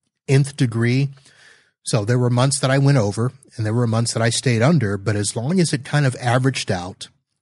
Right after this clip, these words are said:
it was fine. But that hourly rate that I was doing for their retainer was sixty bucks an hour.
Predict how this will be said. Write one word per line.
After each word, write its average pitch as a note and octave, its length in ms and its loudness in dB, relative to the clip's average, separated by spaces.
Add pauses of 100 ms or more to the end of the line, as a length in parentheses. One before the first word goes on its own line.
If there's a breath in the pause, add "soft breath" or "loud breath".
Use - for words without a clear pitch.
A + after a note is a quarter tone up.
(240)
it B2 140 2
was A#2 140 0
fine. F2 420 -4 (140)
But A2+ 240 0 (540)
that C3 300 -2
hourly D3+ 400 2
rate A2 440 -2
that G#2 120 -2
I G#2 80 -2
was A#2 180 0
doing A2+ 280 2
for A2 160 -4
their G#2+ 140 -2
retainer A#2 400 -2
was G#2+ 140 -4
sixty G#2+ 340 -4
bucks G2 260 -4
an G#2+ 80 -4
hour. E2+ 320 -12